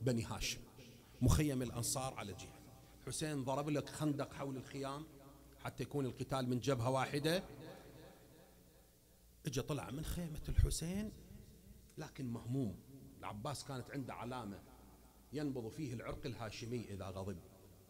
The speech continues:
زينب هي مربيته وهو طفل، أخذته ربته هي، أخته. خطف بتعبيرنا من يمها،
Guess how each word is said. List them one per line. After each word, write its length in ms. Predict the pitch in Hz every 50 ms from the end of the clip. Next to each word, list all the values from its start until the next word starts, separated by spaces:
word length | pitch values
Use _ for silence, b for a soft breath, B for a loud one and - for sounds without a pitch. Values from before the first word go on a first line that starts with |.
| - - - - - -
زينب 320 | 107 135 180 240 226 139
هي 120 | 151 220 233
مربيته 460 | 254 254 233 196 170 170 - - 131
وهو 220 | 110 117 160 190
طفل، 300 | 185 - 170 - - 117
أخذته 340 | 104 - - 135 151 - 139
ربته 360 | 117 107 104 107 - - -
هي، 220 | 101 110 135 104 - - - - - - - - - - - - - - - - - -
أخته. 220 | - - - 165 151 - - - - - - B B B B B B B B B - - - - - -
خطف 340 | - - - 175 - - -
بتعبيرنا 500 | 101 - 110 87 85 95 117 123 120 117
من 140 | 98 98 95
يمها، 300 | 92 85 80 - 107 98